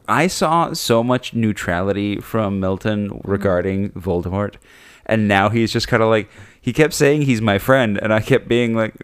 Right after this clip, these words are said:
Speaker 1: "We're not friends. You, I guess you can talk, but I'm not listening." <laughs> And
Speaker 2: Yeah.
Speaker 1: um, yeah, I, yeah, to your point, everybody loves Milton.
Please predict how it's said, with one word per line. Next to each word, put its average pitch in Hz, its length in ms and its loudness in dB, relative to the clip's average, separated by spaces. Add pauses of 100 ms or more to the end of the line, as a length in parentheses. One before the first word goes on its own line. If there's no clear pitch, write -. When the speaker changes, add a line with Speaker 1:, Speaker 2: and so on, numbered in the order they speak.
(160)
Speaker 1:
"We're 120 220 0
not 147 240 -2
friends. 131 600 0
You, 131 520 0
I 50 100 -2
guess 127 260 0
you 127 140 -2
can 139 160 -4
talk, 117 540 0
but 107 120 4
I'm 117 200 2
not 117 200 0
listening." 92 580 -4 (200)
<laughs> - 0 - (460)
And 190 180 4
Speaker 2:
Yeah. 165 460 2 (340)
Speaker 1:
um, 101 420 -2
yeah, 117 360 0 (120)
I, 120 320 2 (200)
yeah, 87 260 -2
to - 220 -6
your 123 120 2
point, 120 280 -4 (160)
everybody 110 400 2
loves 98 260 -2
Milton. 92 560 -4